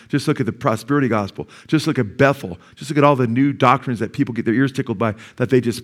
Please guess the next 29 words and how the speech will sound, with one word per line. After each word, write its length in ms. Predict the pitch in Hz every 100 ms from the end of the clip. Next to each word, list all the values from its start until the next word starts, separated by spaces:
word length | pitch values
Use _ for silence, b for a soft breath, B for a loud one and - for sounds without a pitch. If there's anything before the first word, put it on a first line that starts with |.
| -
<sniffs> 1000 | - - - - - _ _ _ _ _
flood 280 | - 139 123
the 60 |
internet 300 | 127 135 110
with. 240 | 104 101 - _ _ _ _ 151
Watch 360 | 147 175 -
your 100 | 151
life. 320 | 131 120 117
Make 180 | 127 135
sure 160 | - 135
you're 80 | 131
living 160 | 120
a 60 | 107
holy 260 | 127 131
life. 240 | 123 123 120
You're 80 | 120
living 260 | 131 139
for 140 | - 87
Jesus. 500 | 117 135 110 92 - - _ _ _ _ _ _ -
And 120 | 143
watch 260 | 131 151 -
your 80 | 139
teaching. 540 | 165 151 123 101 92 _ _ _ _ -
Persevere 580 | 175 175 175 165 170
or 100 | 147
continue 600 | 135 123 120 - 196 202 175
in 80 |
these 180 | 127 117
things. 240 | 117 117